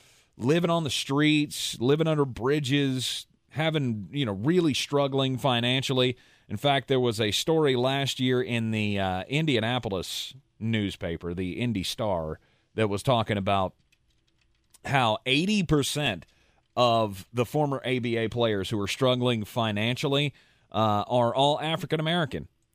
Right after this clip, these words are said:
And ever since then, a foundation called Dropping Dimes has been asking the N B A to help these guys out.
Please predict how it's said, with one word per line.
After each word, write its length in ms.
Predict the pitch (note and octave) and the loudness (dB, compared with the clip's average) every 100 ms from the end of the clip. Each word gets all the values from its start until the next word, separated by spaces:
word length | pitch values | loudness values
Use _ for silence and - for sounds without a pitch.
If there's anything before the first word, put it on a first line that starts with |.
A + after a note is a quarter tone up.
| _ - | _ -2
And 800 | B2+ C3 C3 C3 B2+ B2 A2+ G#2+ - | 2 4 2 0 -2 -4 -6 -12 -2
ever 300 | D3+ G3 F3 | 0 2 2
since 320 | - E3+ D3+ | 0 -2 -4
then, 600 | B2+ F#3+ F#3+ C3 C3 A#2 - | 0 2 4 2 0 -4 -8
a 120 | - G2+ | -8 -4
foundation 960 | D#3 F3+ F#3 C#3+ E3+ F#3 C3 G2 G2 - _ _ _ _ _ | 0 2 2 4 4 2 0 -4 -6 -10 _ _ _ _ _
called 300 | D3+ C#3 A#2+ | 2 2 -2
Dropping 640 | B2 C#3 E3 F#3 G#3 E3 | -2 0 2 2 2 2
Dimes 540 | B2+ C#3 E3 A2 F2+ B2 | 0 0 0 -2 -2 -2
has 160 | C3+ | -2
been 180 | A2+ C#3 | 0 -4
asking 500 | - B2 D3+ - D#3+ | -2 -2 -2 -2 0
the 160 | C#3+ B2+ | -2 -2
N 220 | C#3 C#3+ | -2 0
B 240 | B2 A2+ | 0 2
A 340 | C#3 G2+ F#2 - _ _ _ _ | 2 2 -2 -6 _ _ _ _
to 120 | C#3 | 0
help 300 | B2 B2 C3 | 2 2 0
these 240 | - C3+ A#2 | 0 0 2
guys 360 | A2 F#2+ G2+ | 0 2 0
out. 280 | C#3 D#3 F2+ | 0 0 -2